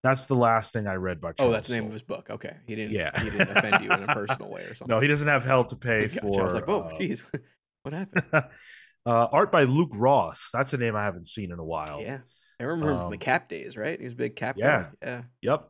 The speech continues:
Speaker 2: I think
Speaker 1: absolutely.
Speaker 2: he
Speaker 1: He was
Speaker 2: did
Speaker 1: splitting
Speaker 2: Brubaker, a little bit of Brubaker Cap. Yeah.
Speaker 1: He was splitting time with, uh,
Speaker 2: Mm-hmm.
Speaker 1: forget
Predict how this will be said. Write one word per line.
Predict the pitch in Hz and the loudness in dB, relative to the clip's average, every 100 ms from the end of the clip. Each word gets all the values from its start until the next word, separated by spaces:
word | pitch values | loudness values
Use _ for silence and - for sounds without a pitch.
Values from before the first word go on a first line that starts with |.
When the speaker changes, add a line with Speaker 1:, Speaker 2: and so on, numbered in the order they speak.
| _ | _
Speaker 2:
I | 92 | -12
think | 95 | -10
Speaker 1:
absolutely. | - 110 135 131 | -4 0 0 0
Speaker 2:
he | |
Speaker 1:
He | 143 | 2
was | 143 | 2
Speaker 2:
did | 127 | 2
Speaker 1:
splitting | 147 214 - | 2 2 0
Speaker 2:
Brubaker, | |
a | 123 | -6
little | 147 | -6
bit | 147 | -4
of | 147 | -4
Brubaker | 160 196 127 117 | -2 -2 -4 -6
Cap. | 117 117 _ _ _ _ - | -12 -12 _ _ _ _ -16
Yeah. | 85 - | -12 2
Speaker 1:
He | |
was | 135 | 2
splitting | 131 165 147 | 4 2 2
time | 135 156 143 104 82 - | 4 6 6 4 -6 -2
with, | 110 - - | -2 0 2
uh, | 110 104 104 101 101 98 104 | 6 8 8 6 6 4 -2
Speaker 2:
Mm-hmm. | 113 147 - - _ | -8 -8 -10 -20 _
Speaker 1:
forget | 123 123 123 | -8 -6 -6